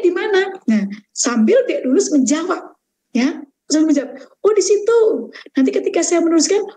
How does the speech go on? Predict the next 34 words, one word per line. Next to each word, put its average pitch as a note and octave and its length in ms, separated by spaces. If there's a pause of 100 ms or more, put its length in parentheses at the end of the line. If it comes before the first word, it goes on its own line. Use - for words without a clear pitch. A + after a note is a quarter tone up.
(140)
"Oh, A#3+ 160
berarti C4 320
saya E4+ 160
sudah C#4 160
mengkonsep A3+ 480
benar." G#3 320 (720)
Tapi C#4 80
kalau F#4+ 160
yang G4 160
belum C#4+ 240
paham, A#3+ 480 (400)
ini G#4 80
sambil D#4 240
pelan-pelan. G#3+ 640 (400)
"Oke, D4+ 240
berarti C#4+ 320
E G#4 160
di E4+ 80
mana? F4+ 240
Di C4+ 80
kedua." C4+ 560 (1700)
Karena, A3+ 560 (160)
ini A3 160
sebentar, G#3+ 340 (140)
E. G3+ 240 (180)
Nah, G#3+ 140 (420)
karena F#4 220
sudah F#4+ 180
jelas, G4 300 (340)
jika D#4+ 560
kue, F4+ 400 (400)
kue E4+ 240 (240)
cake F#4 320
E, B3+ 160